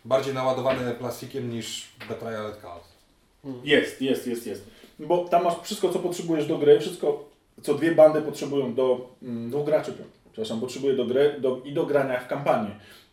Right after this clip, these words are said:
Speaker 3: Plus Warcry'a nad Kill Teama czy nad Underworlds jest taki, że kupujesz to, co masz, kupujesz boxa na przykład teraz z figurkami, gdzie masz karty, z abilitkami, karty postaci i nic więcej nie dokupujesz. To jest koniec. Jedyne z tego, co właśnie wi-, widziałem na,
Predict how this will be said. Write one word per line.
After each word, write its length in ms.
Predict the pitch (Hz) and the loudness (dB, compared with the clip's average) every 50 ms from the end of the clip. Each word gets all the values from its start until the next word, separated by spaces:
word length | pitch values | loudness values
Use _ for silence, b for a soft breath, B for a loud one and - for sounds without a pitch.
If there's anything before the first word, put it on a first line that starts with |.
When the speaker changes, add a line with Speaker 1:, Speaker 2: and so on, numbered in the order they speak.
| 131 120 117 | -12 -10 -6
Speaker 3:
Plus 220 | 123 156 175 175 165 | -2 0 0 0 2
Warcry'a 500 | 160 151 147 - 156 156 151 147 147 143 | 0 0 2 8 8 10 10 10 6 4
nad 260 | 143 139 135 139 - - | 2 0 0 -2 -4 -10
Kill 120 | 147 143 139 | -12 -10 -8
Teama 240 | - 156 151 143 139 | -4 -2 0 0 -2
czy 160 | - - 135 | -2 -6 -6
nad 200 | 127 131 127 127 | -4 -4 -2 -2
Underworlds 400 | 135 131 131 131 127 135 127 131 | -2 -2 0 0 0 0 -2 -2
jest 140 | 135 123 - | -4 -4 -4
taki, 220 | 135 127 - 135 | -4 -4 -4 -6
że 80 | 131 127 | -8 -8
kupujesz 440 | - 143 - - 143 135 131 131 - | -8 -10 -8 -4 -2 -2 -2 -2 -6
to, 80 | 131 | -8
co 140 | - - 117 | -4 -4 -4
masz, 320 | 120 120 117 120 117 - | -2 -2 -4 -4 -6 -10
kupujesz 280 | - 120 110 143 131 120 117 | -12 -10 -4 -2 -2 -2 0
boxa 200 | 131 139 135 - 127 | -2 -4 -2 -4 -4
na 80 | 120 117 | -4 -4
przykład 380 | 113 - 113 - 120 110 110 - | -6 -8 -4 -2 -2 -2 0 -2
teraz 360 | 127 110 107 107 - - - | -2 -2 -2 -2 -4 -10 -14
z 40 | - | -12
figurkami, 500 | - 123 127 123 - 131 123 120 117 107 | -8 -6 -6 -4 0 0 0 0 0 -4
gdzie 120 | 110 117 | -4 -6
masz 160 | 110 107 - | -6 -6 -2
karty, 440 | - 127 123 120 123 - 117 110 - B B B B B B B B | 2 2 2 2 2 -2 -4 -4 -4 B B B B B B B B
z 140 | - 110 120 | -6 0 0
abilitkami, 640 | 117 117 123 123 127 123 - 139 127 120 120 113 | 0 0 0 -4 -4 -6 -6 -6 -4 -4 -4 -4
karty 280 | - 131 120 - - 120 | 0 0 -2 0 -2 -6
postaci 520 | - 117 - - 131 139 - - 127 147 | -8 -8 -4 -2 -2 -2 -2 -4 -6 -6
i 40 | 143 | -4
nic 140 | 151 165 147 | -2 -2 -2
więcej 240 | 139 147 143 143 139 | -2 -4 -4 -6 -6
nie 60 | 135 | -6
dokupujesz. 500 | 127 123 - 147 - 123 110 101 104 - | -6 -4 -4 -4 -4 -4 -4 -4 -4 0
To 100 | - 156 | 6 6
jest 140 | 147 139 - | 6 6 4
koniec. 340 | - 127 110 95 - - - b b b b b b b b b b b b | -2 -4 -4 -6 -10 -16 -20 b b b b b b b b b b b b
Jedyne 300 | 139 135 135 160 156 151 | -6 -4 -4 -2 -2 -2
z 60 | 143 | -2
tego, 200 | - 160 143 151 | -2 0 0 0
co 140 | 147 - 151 | 2 2 0
właśnie 400 | 135 139 135 - 147 139 135 131 131 | 0 0 -2 -4 -6 -4 -4 -4 -4
wi-, 100 | 131 131 127 | -4 -8 -8
widziałem 320 | 131 127 139 135 127 127 | -6 0 0 0 0 0
na, 340 | 127 123 123 120 120 123 - | -2 -2 -2 -2 -4 -6 -6